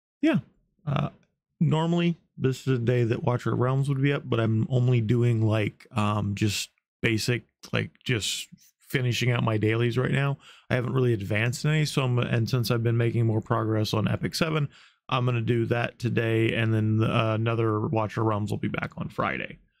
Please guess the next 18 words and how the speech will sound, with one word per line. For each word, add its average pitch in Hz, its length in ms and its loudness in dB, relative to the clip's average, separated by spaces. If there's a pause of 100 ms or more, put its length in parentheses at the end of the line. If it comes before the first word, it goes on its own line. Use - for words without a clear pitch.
(240)
Um, 104 360 -4 (1200)
but - 220 -2
we're 135 100 2
doing 143 320 2
good 131 300 0
on 113 560 2
Epic 139 320 -2
Seven. 107 560 0 (100)
I 160 280 0 (100)
am 127 760 0 (540)
currently, 139 640 0
well, 123 160 2
let's 120 160 -2
go - 140 -6
back - 180 -6
to - 80 -20
the - 80 -12
lobby. 135 400 -4